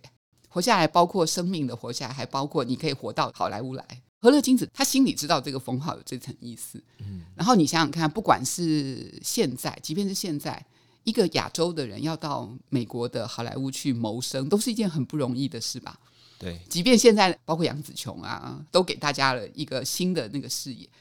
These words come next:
Speaker 1: 可是还是不容易。
Speaker 2: 即便是范冰冰也先从龙套开始。
Speaker 1: <laughs>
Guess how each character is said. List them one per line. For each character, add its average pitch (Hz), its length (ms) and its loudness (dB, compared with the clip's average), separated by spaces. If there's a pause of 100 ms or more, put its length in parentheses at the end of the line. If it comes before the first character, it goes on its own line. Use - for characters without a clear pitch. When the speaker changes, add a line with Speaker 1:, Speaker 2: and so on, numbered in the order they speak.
(120)
Speaker 1:
可 - 100 -2
是 349 120 4
还 202 120 2
是 214 140 0
不 180 100 -6
容 123 220 -6
易。 117 140 -10 (100)
Speaker 2:
即 107 140 -2
便 135 160 4
是 131 160 4
范 113 200 8
冰 104 200 6
冰 101 200 4
也 92 140 2
先 107 240 2
从 85 420 -2 (120)
龙 92 180 2
套 101 220 6
开 - 200 4
始。 - 140 2 (280)
Speaker 1:
<laughs> - 200 -6